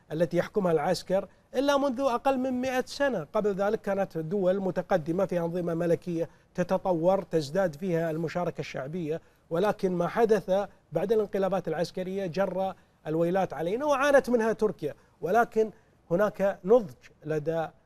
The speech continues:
المعارضة التركية رأيناه جميعًا، ووعي قطري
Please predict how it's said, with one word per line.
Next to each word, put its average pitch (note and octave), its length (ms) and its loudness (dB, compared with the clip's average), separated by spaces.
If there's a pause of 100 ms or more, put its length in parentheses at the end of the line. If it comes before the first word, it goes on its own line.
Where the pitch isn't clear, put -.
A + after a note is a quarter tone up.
(100)
المعارضة D#3+ 500 0
التركية D#3 480 -2
رأيناه D3 360 -2
جميعًا، D3 600 -4 (720)
ووعي G3+ 1000 2
قطري G#3 760 6